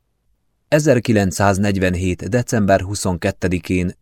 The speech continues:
több mint kilenc hónappal azután, hogy Telford Taylor felolvasta a vádindítványát Flick és öt társa ellen, az amerikai bíróság összeült,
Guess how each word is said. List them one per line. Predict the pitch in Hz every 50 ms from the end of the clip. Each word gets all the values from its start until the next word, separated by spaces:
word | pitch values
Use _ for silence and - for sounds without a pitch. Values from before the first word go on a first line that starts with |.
| _ _
több | - 147 156 139 127
mint | 120 120 110 -
kilenc | - - 113 101 95 92 87
hónappal | - 92 95 98 92 87 - - 98 92
azután, | - 113 113 120 117 98 - 110 104 107 104
hogy | 92 92 87 - -
Telford | - 113 110 107 101 - 101 95 90 92 - -
Taylor | - - 92 87 87 87 85 87
felolvasta | - 110 110 113 107 98 92 92 87 - - 90
a | 85 82
vádindítványát | 95 95 95 92 87 92 90 87 87 85 80 - 87 82 85 82 82 78 80 -
Flick | - 127 139 - - -
és | - 101 90 85 - -
öt | - - _ -
társa | - - 107 101 98 - - 101 -
ellen, | 101 95 92 90 87 85 80 76 - _ _ _ _ _ _ _ -
az | - 101 98 95
amerikai | - - 147 156 143 135 131 113 - 113 110 107
bíróság | 92 92 98 98 92 95 92 90 - - 87 85 82 -
összeült, | - 139 131 - - - 107 98 92 92 87 - -